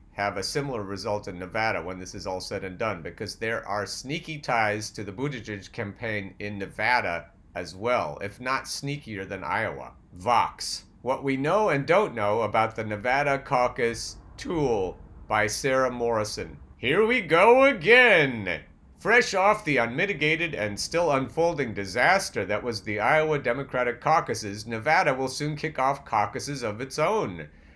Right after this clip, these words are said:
After understandably scrapping its plans to use an app made by Shadow Inc, the company behind Iowa's fated caucus app, the Nevada State Democratic Party is now scrambling to come up with a solution before the early voting period begins on February fifteenth.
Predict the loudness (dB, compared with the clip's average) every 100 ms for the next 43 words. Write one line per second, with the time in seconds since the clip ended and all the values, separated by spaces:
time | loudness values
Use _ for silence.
0 | -8 -2 -2 0 0 0 -2 -4 -2 0
1 | 0 -2 -4 -6 -8 0 2 2 0 -4
2 | -8 -6 -2 -2 -4 -8 -8 -6 -6 -6
3 | 0 2 2 -4 -6 -4 0 -2 -2 0
4 | 2 2 0 -2 -2 -6 -10 -4 -2 -2
5 | -4 -4 -4 -2 0 2 0 -4 -10 -4
6 | -4 -2 -4 -6 -2 0 0 -4 -6 -4
7 | -2 -2 -8 -20 -20 -18 -8 -6 -2 0
8 | 0 0 -2 2 2 4 0 0 0 0
9 | 0 -2 0 2 0 -4 -4 -4 -4 -2
10 | 0 2 0 -2 -4 -4 -4 -4 -6 -8
11 | -8 -10 -6 -2 -4 -4 -8 -6 -8 -4
12 | -4 -4 -4 -2 0 -2 -4 -2 -2 -4
13 | -6 -4 -2 -4 -8 -6 -6 -4 -2 -4
14 | -2 -4 -2 -4 -2 -4 -6 -8 -8 -6
15 | -2 -2 -4 -12